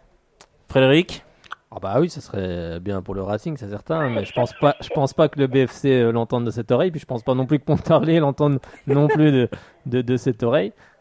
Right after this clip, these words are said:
Speaker 2: Donc on va voir ça. Je ne sais pas encore si le match aura lieu, euh, ce, ce <clears throat> samedi ou pas. J'ai,
Speaker 1: Oui.
Speaker 2: j'ai pas eu encore l'info, donc, euh, je ne sais pas si la commission a déjà,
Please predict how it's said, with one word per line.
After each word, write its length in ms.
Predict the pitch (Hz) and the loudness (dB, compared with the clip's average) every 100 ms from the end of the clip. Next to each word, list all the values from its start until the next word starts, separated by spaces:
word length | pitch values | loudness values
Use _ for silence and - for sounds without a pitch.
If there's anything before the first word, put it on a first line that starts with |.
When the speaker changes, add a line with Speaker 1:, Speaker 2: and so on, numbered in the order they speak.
| - | -12
Speaker 2:
Donc 220 | 113 104 | -10 -4
on 40 | 110 | 0
va 120 | 110 | 4
voir 180 | 110 104 | 4 4
ça. 220 | 156 170 | 2 2
Je 60 | |
ne 80 | 131 | 0
sais 140 | - 120 | -4 0
pas 100 | 127 | 0
encore 260 | 123 123 | 0 -2
si 140 | 110 120 | -8 -8
le 80 | 117 | -4
match 240 | 123 - | -4 -2
aura 160 | 110 110 | 0 0
lieu, 180 | 117 117 | 2 2
euh, 340 | 113 104 95 | 4 2 -2
ce, 380 | - 107 104 101 | -6 -6 -4 -4
ce 160 | 160 135 | -6 -6
<clears throat> 80 | 113 | -8
samedi 360 | 120 117 123 | -8 -6 -4
ou 100 | 120 | -4
pas. 200 | 107 147 | 2 2
J'ai, 120 | 139 | 2
Speaker 1:
Oui. 160 | 101 143 - | -2 -2 -8
Speaker 2:
j'ai 180 | 107 110 | -8 -2
pas 140 | 120 | 0
eu 100 | 123 | 0
encore 240 | 117 117 | 0 -2
l'info, 380 | 120 113 - 120 | -2 -2 -2 -2
donc, 280 | 107 101 - | -2 -6 -6
euh, 100 | 101 - _ _ _ _ - | -8 -8 _ _ _ _ -12
je 120 | 117 | -8
ne 60 | 120 | -8
sais 240 | - 127 | -4 -4
pas 220 | 117 131 | 2 0
si 140 | 120 127 | 0 -6
la 100 | 120 | -6
commission 600 | 135 127 - 143 131 123 | -4 -6 -4 -4 -2 -2
a 80 | 107 | -2
déjà, 680 | 110 107 110 107 98 92 | -4 -4 -4 -4 -6 -8